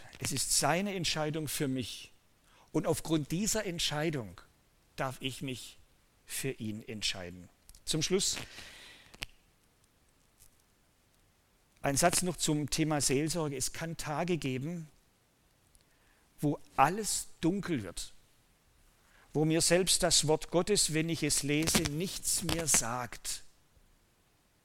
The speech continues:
wo mir das Wort Gottes nicht mehr hilft. Dann brauche ich einen Bruder, dann brauche ich eine Schwester,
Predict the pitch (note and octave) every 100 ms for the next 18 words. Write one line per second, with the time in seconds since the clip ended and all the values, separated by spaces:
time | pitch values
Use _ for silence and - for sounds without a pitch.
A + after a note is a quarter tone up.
0 | _ _ _ _ _ _ _ _ _ _
1 | _ _ _ _ _ _ _ - C#3+ D3
2 | D3+ - D3 D3+ - E3 F#3+ - C#3+ D3+
3 | - D3 D3+ A2+ E2 D#2 - - - _
4 | _ _ _ _ _ _ _ _ _ _
5 | _ _ _ _ _ - - - _ -
6 | - - - - - - _ _ _ _
7 | _ _ - C#3 C#3 C3+ D#3+ E3+ F3 E3+
8 | D#3 C#3 B2 C#3 D#3 D#3+ D3 C#3 B2+ C#3
9 | C#3+ D3+ - C#3+ C#3+ B2+ - A#2+ A#2+ -
10 | D#3+ D#3+